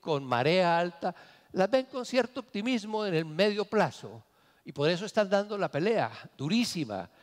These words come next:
perdiendo, pero están dando la pelea a las E P S. Sin embargo, eh, podríamos terminar en un colapso. Aquí no hay colapso del sistema, el sistema tiene cuarenta billones de pesos funcionando, entonces no hay colapso.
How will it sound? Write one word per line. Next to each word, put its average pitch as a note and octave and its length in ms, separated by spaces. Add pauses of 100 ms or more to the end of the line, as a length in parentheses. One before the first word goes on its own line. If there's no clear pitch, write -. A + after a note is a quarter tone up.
(140)
perdiendo, G#3 560
pero C#3+ 180
están F3+ 300
dando F#3 240
la E3+ 100
pelea F3+ 360
a C3+ 40
las B2+ 200
E B2+ 80
P A#2+ 240
S. A2 280 (800)
Sin A#2 220
embargo, E3+ 580 (1040)
eh, B2 640 (320)
podríamos D3 480
terminar D3 680
en C#3 180
un E3 120
colapso. G3 600
Aquí C4 200
no C#4+ 80
hay B3+ 100
colapso E3 600
del G#2 100
sistema, D#3 420
el F#2 100
sistema C#3 360
tiene C4+ 240 (180)
cuarenta D#3+ 480
billones D3+ 500 (360)
de - 240
pesos E3 360
funcionando, E3+ 720
entonces E3+ 240
no C#3+ 80
hay E3+ 80
colapso. F#3+ 560